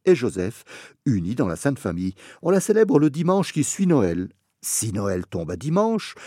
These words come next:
la fête est célébrée le trente décembre. C'est le pape Léon treize qui en fixa la date liturgique en mille huit cent quatre-vingt-treize. Mais c'est déjà saint François de Laval qui en commença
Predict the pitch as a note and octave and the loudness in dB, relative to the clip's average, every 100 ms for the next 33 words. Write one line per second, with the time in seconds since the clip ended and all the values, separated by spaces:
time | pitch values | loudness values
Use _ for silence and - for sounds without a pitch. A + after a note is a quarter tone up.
0 | - - F#3 - B2 F#3 - F3 D3 F2 | -8 2 2 2 0 0 2 4 2 4
1 | A2+ G2+ A#2+ - - F#2 B2+ - A2+ G#2+ | 2 6 4 2 -4 0 0 0 -2 -2
2 | - D#2 D2 - _ - - - - - | -4 -6 -8 -14 _ -20 -18 -20 -10 2
3 | G#3 A#3 A3 D#3+ A#2+ F#2+ F#3 C#3 F2 - | 4 4 2 4 4 4 4 4 2 -4
4 | F2+ - - G#2+ F#2+ F2+ G#2+ G2+ E2+ - | -4 -4 -4 -2 0 0 -2 -4 -4 -4
5 | E2 C#3 F2 E2 G#2 G2 F2+ A2 G2 F2+ | -2 -6 -6 -4 -4 -4 -4 -4 -2 -4
6 | F2 - F#2+ - - - D#3 - A3 G#3+ | -4 -4 -6 -6 -10 0 2 2 4 4
7 | D3+ G2 - - - G#3+ F#3 - A2+ - | 4 0 0 -2 2 2 2 -2 -4 -2
8 | F#3 F3+ C#3+ G2+ F2+ F2 C3 F#3+ - _ | 0 4 4 2 0 -2 -2 -4 -10 _
9 | _ G3 F#3+ - F3 C3+ F#2+ - G#2+ | _ 2 2 4 2 2 0 -2 -6